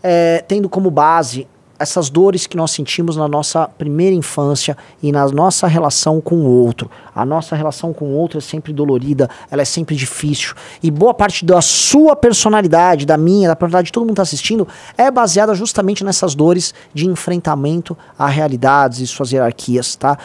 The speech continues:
Então eu volto a colocar, se você é uma moça que está nos assistindo, é, é, eu tendo a entender as dores que as moças na adolescência devem passar como algo muito ruim. Muito diferente que a, a, a do, dos garotos passam. Porque às vezes, assim,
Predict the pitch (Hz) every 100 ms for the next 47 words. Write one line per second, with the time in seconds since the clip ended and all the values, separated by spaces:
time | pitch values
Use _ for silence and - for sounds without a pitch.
0 | - - 185 190 254 180 151 147 - -
1 | - 175 220 214 175 190 - 160 - 147
2 | 131 - - 196 143 - - _ _ _
3 | - 160 151 165 - _ _ _ - 185
4 | 196 233 285 254 196 185 160 160 127 151
5 | 185 - 156 127 139 170 - 147 139 131
6 | 120 147 139 135 139 135 127 170 170 165
7 | 196 185 151 165 240 240 196 - 127 127
8 | 123 - - _ _ _ - 202 294 233
9 | 180 175 175 - 175 160 139 127 123 131
10 | 135 151 127 135 - - 135 135 131 -
11 | 135 110 - 117 - 208 165 240 240 247
12 | 190 254